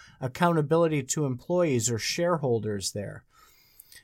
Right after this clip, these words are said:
So I think a lot of the transparency issues that fold into this as well, um,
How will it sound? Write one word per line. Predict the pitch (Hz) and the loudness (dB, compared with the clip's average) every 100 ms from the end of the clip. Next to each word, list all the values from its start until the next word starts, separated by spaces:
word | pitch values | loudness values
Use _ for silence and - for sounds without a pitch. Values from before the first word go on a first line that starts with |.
| - | 0
So | - 165 147 147 - | 4 6 6 4 0
I | 151 156 | 0 0
think | 190 208 | 0 -2
a | 190 | 0
lot | 147 160 175 | 4 4 2
of | |
the | 165 | -2
transparency | - 156 135 131 - - 190 208 208 - 123 117 | -2 -4 -2 -4 -6 -8 -6 -2 0 0 0 0
issues | 120 - 113 110 110 - - _ - - - | -2 -4 -6 -6 -4 -6 -8 _ -20 -20 -8
that | 127 139 139 | 0 0 0
fold | - - 170 160 160 147 | -8 0 4 4 4 2
into | 143 147 - | 0 -2 -4
this | 131 135 135 135 | -4 0 0 0
as | 117 | -2
well, | 123 147 160 123 113 104 - - - | -2 2 2 2 -2 -8 -20 -16 -4
um, | 123 117 113 110 104 | -2 0 -2 -4 -8